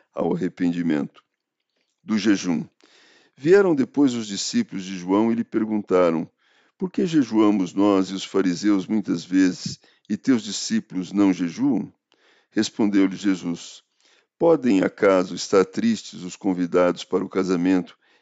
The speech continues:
enquanto o noivo está com eles? Dias virão, contudo, em que lhes será tirado o noivo, e nesses dias hão de jejuar. Ninguém põe remendo de pano novo em veste velha, porque o remendo tira parte da veste,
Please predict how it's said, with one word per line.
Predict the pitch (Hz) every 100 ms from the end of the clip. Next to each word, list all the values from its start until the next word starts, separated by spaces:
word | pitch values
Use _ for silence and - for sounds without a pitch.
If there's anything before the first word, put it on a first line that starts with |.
| -
enquanto | 104 - 117 107
o | 95
noivo | 98 95 87
está | - 92
com | 87 87 92
eles? | 160 131 - - _ _ _ - _ _
Dias | 92 123 147
virão, | 127 110 113
contudo, | 113 104 98 - 127 123
em | 113
que | -
lhes | 110 110
será | - 107
tirado | 107 - 98 98
o | 98
noivo, | 92 87 80 - _ _ _ _
e | -
nesses | 95 113 113 110 90
dias | 87 101 98 92
hão | 90
de | 87 87
jejuar. | 90 85 90 80 95 - _ - - - -
Ninguém | 147 143 160 170
põe | 147 131 127 104
remendo | 117 98 90 110 107 85 82 90
de | - 95
pano | - 95 92
novo | 87 95 110 117
em |
veste | 104 107 104 120
velha, | 92 95 87 82 82 _
porque | 98 95 123
o | 113
remendo | 113 95 107 127 104
tira | 82 - 135 139 92
parte | - - 98 101 - 92
da | 90
veste, | 82 85 90 - -